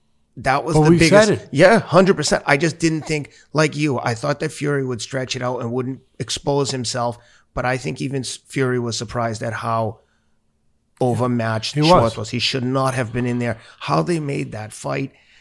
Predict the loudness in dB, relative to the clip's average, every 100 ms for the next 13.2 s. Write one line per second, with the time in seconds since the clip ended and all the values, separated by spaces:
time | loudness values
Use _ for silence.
0 | _ _ _ _ _ _ _ _ -6 -4
1 | -2 -4 -6 -10 _ -6 -2 -2 -4 -4
2 | -4 0 0 0 -4 -4 0 0 0 -2
3 | -2 -2 -4 -6 -6 -8 -8 -8 -6 -6
4 | -4 -6 -6 -8 -6 -6 -8 -6 -6 -6
5 | -6 -8 -8 -10 -10 -10 -8 -8 -8 -10
6 | -16 -20 _ -10 -8 -8 -10 -10 -10 -8
7 | -6 -2 -2 -4 -8 -6 -6 -6 -8 -10
8 | -8 -8 -6 -8 -6 -6 -6 -8 -8 -10
9 | -10 -8 -8 -10 -6 -6 -6 -8 -8 -10
10 | -8 -6 -4 -4 -4 -6 -8 -6 -2 0
11 | -2 -6 _ -20 _ _ -6 -2 0 0
12 | 0 -2 -4 -8 _ _ -10 0 2 2
13 | -4